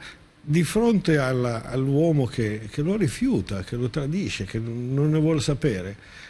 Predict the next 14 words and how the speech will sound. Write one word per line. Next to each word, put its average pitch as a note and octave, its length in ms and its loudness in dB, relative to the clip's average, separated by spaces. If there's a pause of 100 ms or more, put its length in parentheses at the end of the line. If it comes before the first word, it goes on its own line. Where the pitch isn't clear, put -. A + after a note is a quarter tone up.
(240)
liberamente F#3+ 1000 2
si - 180 -2
ripropone. A2 840 -4 (760)
E F#3 120 2
si G3+ 200 6
ripropone, F#3+ 1160 2 (420)
eh, - 500 -8
come D#3 240 0
diceva D#3 300 2
Papa D#3+ 300 0
Benedetto, F#3 800 2
in D3 120 2
maniera D3+ 480 4
sommessa - 760 -4